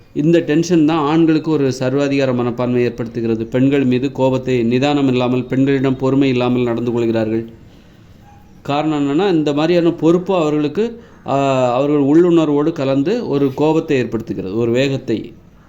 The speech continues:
ஏற்படுத்துகிறது, ஒரு விழிப்புணர்வை ஏற்படுத்துகிறது. ஆண்களுக்கு ஒரு நினைப்பு இருக்கு, இந்த உலகத்தின் பாதுகாவலர்கள், இயந்திர அறிவியல் உலகம் என்பது ஆண்களாகிய நம்மிடம்தான் உள்ளது, நாம் தான் இந்த உலகத்தின் காவலர்கள், நாம் தான் ஆண்களுக்கும் பெண்களுக்கும்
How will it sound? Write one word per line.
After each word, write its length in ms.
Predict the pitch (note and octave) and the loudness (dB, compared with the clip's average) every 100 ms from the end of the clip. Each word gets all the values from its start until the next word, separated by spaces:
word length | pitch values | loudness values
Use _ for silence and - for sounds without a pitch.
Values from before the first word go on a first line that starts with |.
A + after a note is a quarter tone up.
| - | -6
ஏற்படுத்துகிறது, 640 | B2 A#2 A#2+ A2+ G#2+ G2+ G#2+ | -4 -2 -6 -4 -6 -4 -2
ஒரு 140 | A2+ | 0
விழிப்புணர்வை 560 | C3+ D#3+ D#3+ D3 C3 B2 | 2 2 2 0 0 -2
ஏற்படுத்துகிறது. 600 | A2+ A#2 G#2+ G2+ F#2+ E2 - - - - - - - - - - - - - | -2 -6 -8 -8 -8 -12 -18 -20 -20 -20 -20 -20 -20 -20 -20 -20 -20 -20 -6
ஆண்களுக்கு 540 | B2 D#3 D3+ C#3 F3 | 0 2 2 0 0
ஒரு 140 | D#3+ | 2
நினைப்பு 320 | C3 C3 C3+ C#3 | 2 0 0 -4
இருக்கு, 220 | A2+ - B2 | -6 -10 -4
இந்த 180 | B2 | 0
உலகத்தின் 500 | B2 C3+ C#3+ C#3 C#3+ | 2 2 -2 -4 -4
பாதுகாவலர்கள், 640 | C3 B2+ B2+ B2+ A#2+ A2+ G#2+ | 0 -2 0 0 0 -2 0
இயந்திர 380 | B2 D3+ D3+ C#3 | 0 2 2 0
அறிவியல் 260 | C3 C#3 | 2 0
உலகம் 320 | B2+ B2+ B2+ | 0 0 0
என்பது 340 | B2+ A#2+ C3+ F3 | 0 -2 -2 -2
ஆண்களாகிய 640 | B2 C3+ C3+ C3+ B2+ C#3 | 0 0 2 2 2 0
நம்மிடம்தான் 560 | A#2+ A#2+ C3 B2+ B2+ B2 | 0 0 0 0 0 0
உள்ளது, 500 | A2+ A2 G#2+ G2+ G2+ - - _ _ _ _ | 0 0 -2 -4 -8 -20 -20 _ _ _ _
நாம் 360 | A#2+ A#2+ C#3 C#3+ | -6 -2 0 2
தான் 140 | D3 | 2
இந்த 220 | C#3 C3 | 2 2
உலகத்தின் 400 | B2 B2 B2 B2+ | 2 0 -2 -4
காவலர்கள், 560 | A#2 A2 A2+ A2 G#2+ F#2+ | -2 -2 0 0 -2 -2
நாம் 320 | G2+ A#2+ C3 | -2 0 0
தான் 280 | C3+ G#3 - - - _ | 0 -4 -6 -20 -20 _
ஆண்களுக்கும் 600 | A#2 B2 C#3+ C3+ C3+ D#3 | -6 -2 0 0 -2 -4
பெண்களுக்கும் 560 | C#3+ B2+ C3 B2+ E3 | -4 -2 -2 -2 -6